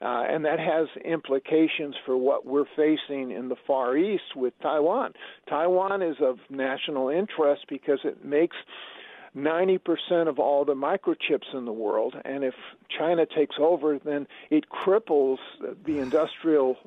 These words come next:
West. So these are all interconnected, and we can't ignore what's going on in downtown Moscow, much less in Beijing.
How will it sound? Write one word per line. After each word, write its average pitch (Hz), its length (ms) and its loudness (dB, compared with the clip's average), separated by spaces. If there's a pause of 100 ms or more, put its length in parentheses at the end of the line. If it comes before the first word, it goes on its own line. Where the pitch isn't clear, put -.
(300)
West. - 540 -2 (420)
So 156 160 4
these 233 260 2
are 180 160 4
all 185 500 2
interconnected, 175 840 0
and 156 140 -2
we 156 140 0
can't - 380 -4
ignore 160 560 0
what's 143 220 -2
going 151 320 0
on 165 240 0
in 131 180 -6 (160)
downtown 135 540 0
Moscow, 147 540 0
much 139 320 -2
less 147 260 4
in 147 120 -8
Beijing. 190 480 0